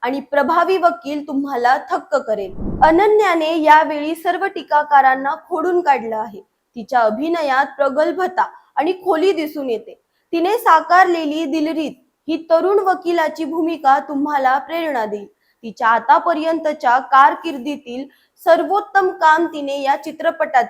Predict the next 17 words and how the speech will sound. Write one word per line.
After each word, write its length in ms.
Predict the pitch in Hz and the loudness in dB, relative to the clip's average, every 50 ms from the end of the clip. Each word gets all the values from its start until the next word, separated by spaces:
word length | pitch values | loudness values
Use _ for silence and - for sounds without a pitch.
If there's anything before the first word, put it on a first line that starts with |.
| - - | -4 -6
केलंय. 240 | 226 208 208 190 - - _ _ _ _ 214 | -6 -6 -6 -8 -10 -12 _ _ _ _ -2
या 100 | 208 214 | -2 -2
परिवर्तनाचं 1040 | 214 214 233 233 262 320 339 339 339 339 339 339 330 330 320 302 294 302 302 285 | -2 -2 -2 -2 -2 -2 2 2 2 2 2 0 0 2 2 0 0 0 -4 -4
कौतुक 560 | 285 - 285 262 262 240 262 285 311 302 - - | -2 0 -2 -2 -2 -4 -8 -10 -10 -8 -2 0
करायलाच 520 | 339 330 320 285 254 233 214 214 214 240 | 2 2 2 2 2 0 -2 -2 -4 -8
हवं. 220 | 247 196 190 196 - _ _ _ _ _ _ _ _ _ - 349 | -12 -12 -12 -14 -16 _ _ _ _ _ _ _ _ _ 2 4
करण 300 | 330 339 381 392 403 403 | 4 6 6 4 2 2
सिंग 360 | 403 - 381 370 381 392 381 | 0 -2 -2 0 0 0 0
त्यागी 440 | 392 - - - 185 240 247 240 - - - _ _ _ - | 2 4 4 4 4 4 -2 -6 -8 -10 -16 _ _ _ -6
आणि 200 | 233 247 277 - | -6 -4 -4 -2
अमृतपाल 720 | - 285 285 277 311 349 320 359 - - 339 330 320 311 | -2 0 0 0 0 -2 -4 -4 0 2 2 2 4 2
सिंग 360 | 311 - 339 311 320 302 262 | -2 -6 -6 -4 -4 -4 -4
बिंद्रा 320 | 294 311 294 254 233 185 - - - _ _ _ - | -4 -4 -2 -2 -2 -2 -4 -6 -14 _ _ _ -4
यांनी 300 | 226 226 233 240 254 254 | -2 -2 -2 -4 -6 -6
लिहिलेली 580 | 233 269 220 247 285 294 349 349 320 285 302 | -6 -6 -6 -6 -4 -4 -4 -4 -4 -4 -6
पटकथा 680 | 294 - 285 262 269 - 294 294 294 262 262 - 269 226 | -4 -4 -4 -4 -2 -4 -4 -2 -4 -6 -4 -2 -2 0
आणि 340 | 233 262 - - 262 277 | 0 0 -2 -4 -6 -6